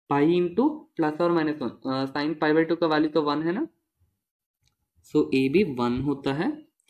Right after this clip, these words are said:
So one by two होने के लिए sine one by two कब होता है? Pi by, अ, pi by six पर है ना। So x equals to plus or minus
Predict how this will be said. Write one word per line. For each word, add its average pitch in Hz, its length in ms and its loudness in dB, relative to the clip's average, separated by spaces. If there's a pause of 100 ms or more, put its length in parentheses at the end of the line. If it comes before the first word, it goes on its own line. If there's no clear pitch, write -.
(220)
So 123 140 -2
one 131 160 0
by 175 120 6
two 185 160 2
होने 185 200 0
के 185 100 0
लिए 220 380 0 (880)
sine 165 420 2
one 156 180 2
by 170 140 4
two 175 100 0
कब 165 120 2
होता 165 280 0
है? 320 240 -2 (440)
Pi 143 140 4
by, 170 140 2 (240)
अ, 139 220 -2
pi 139 140 2
by 160 200 0
six 151 120 -12
पर 165 200 -2
है 165 100 0
ना। 294 180 -2 (380)
So 147 80 2
x 135 100 0
equals 175 460 -2
to 202 40 0
plus 135 400 -2
or 175 100 0
minus 170 300 0